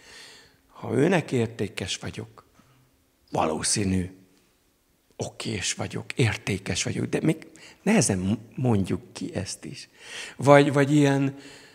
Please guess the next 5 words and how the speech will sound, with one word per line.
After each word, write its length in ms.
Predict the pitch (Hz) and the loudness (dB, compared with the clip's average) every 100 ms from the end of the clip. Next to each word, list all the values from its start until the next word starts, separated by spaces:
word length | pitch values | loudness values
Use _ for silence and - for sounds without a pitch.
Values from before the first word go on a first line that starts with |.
| _ | _
„Értékes 720 | 180 170 - 123 - 135 - | -2 0 2 0 0 -2 0
vagyok, 340 | 123 113 117 | -2 -2 -2
értékes 720 | 175 170 - 156 135 135 - | 0 0 0 -4 -2 -2 -2
vagyok.” 440 | - 123 - 123 - - - - - - | -4 -8 -8 -12 -14 -18 -16 -16 -16 -10
E, 380 | - 175 135 143 | -2 0 2 0